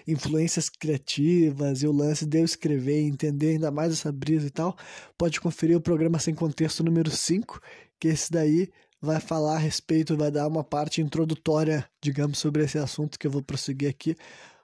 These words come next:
porque agora eu vou ir adiante a partir do que foi dito nesse daí, digamos, né? Então, que eu já, nesse, no, no,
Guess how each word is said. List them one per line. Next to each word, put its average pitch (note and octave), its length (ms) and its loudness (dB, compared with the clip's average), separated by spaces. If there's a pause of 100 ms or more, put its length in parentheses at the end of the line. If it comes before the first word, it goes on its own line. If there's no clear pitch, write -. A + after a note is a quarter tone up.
(100)
porque - 220 -4
agora D3 260 0
eu D3+ 60 2
vou D#3+ 280 2
ir D#3+ 120 4
adiante E3+ 420 4
a F3+ 60 0
partir E3+ 300 0
do E3 100 0
que - 100 -8
foi E3+ 160 2
dito D#3 260 0
nesse E3+ 240 0
daí, D#3+ 220 2
digamos, C3 500 -2
né? A#2 160 -4 (1700)
Então, D#3+ 300 -2
que E3+ 140 0
eu E3 80 4
já, E3+ 120 0 (140)
nesse, F3 340 0
no, F3+ 240 2
no, F3 160 0